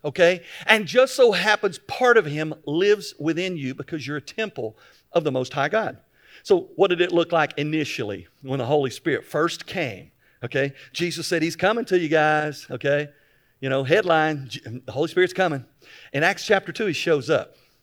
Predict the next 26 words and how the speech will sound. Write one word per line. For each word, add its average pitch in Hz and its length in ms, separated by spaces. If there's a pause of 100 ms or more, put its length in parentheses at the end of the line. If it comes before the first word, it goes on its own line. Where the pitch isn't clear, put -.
(220)
Listen 160 220
what 143 80
happens. 120 280
It - 20
says, 139 180
"When 156 100
the 127 60
day 143 180
of 156 100
Pentecost 156 540
came," 147 320 (640)
it 202 60
says, 185 160
"they 185 80
were 160 140
all 240 160
together 208 340
in 180 80
one 165 180
place, - 460
and 101 160
suddenly 220 960 (320)
a 127 120
sound 190 600 (100)
like 131 280
a 117 160